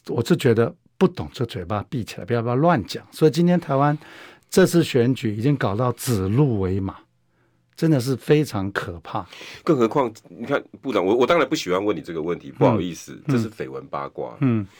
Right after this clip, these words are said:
Speaker 2: 你看到这个，你有感觉吗？他的爸爸的女人，请问一下，跟台北市长什么关系？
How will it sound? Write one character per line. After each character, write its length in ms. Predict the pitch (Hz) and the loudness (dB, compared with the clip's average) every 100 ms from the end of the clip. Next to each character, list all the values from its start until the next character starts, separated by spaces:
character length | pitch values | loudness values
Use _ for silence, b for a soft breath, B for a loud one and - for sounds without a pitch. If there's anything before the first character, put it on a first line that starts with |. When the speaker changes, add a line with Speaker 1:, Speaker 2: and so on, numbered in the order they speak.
| b | b
Speaker 2:
你 80 | - | -10
看 120 | 101 143 | -4 -2
到 120 | 123 | -2
这 100 | - | -2
个， 100 | 110 | -4
你 120 | 90 | 0
有 100 | 98 | -2
感 180 | 92 69 | -4 -10
觉 260 | 69 69 69 | -14 -12 -12
吗？ 140 | 69 65 65 B B B B B B B _ | -12 -14 -18 B B B B B B B _
他 160 | 147 | -2
的 100 | 143 | 0
爸 220 | 107 131 120 | 2 2 2
爸 180 | 95 | 2
的 160 | 92 95 | 2 0
女 280 | 90 85 80 | 0 -2 -2
人， 300 | 80 85 85 - | 0 -2 -4 -10
请 160 | - 135 | -4 2
问 120 | 180 | 4
一 40 | 151 | 4
下， 140 | 147 | 0
跟 180 | - 143 | 0 0
台 160 | 123 | 0
北 140 | 107 90 | -2 -2
市 140 | 101 | -2
长 100 | 92 | -6
什 60 | 73 | -6
么 80 | 64 | -10
关 160 | 65 | -12
系？ 160 | 64 64 | -14 -16